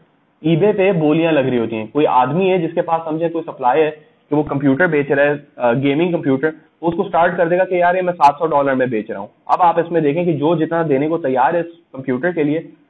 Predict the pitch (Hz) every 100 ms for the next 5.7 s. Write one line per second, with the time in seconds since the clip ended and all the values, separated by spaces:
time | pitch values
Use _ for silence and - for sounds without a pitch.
0 | - 147 196 202 175 170 175 170 170 147
1 | 160 208 180 175 156 127 131 180 - _
2 | _ 160 165 165 139 120 117 104 98 -
3 | _ _ _ 139 139 175 202 202 202 202
4 | 170 180 175 185 147 139 147 147 123 110
5 | 110 110 117 135 143 139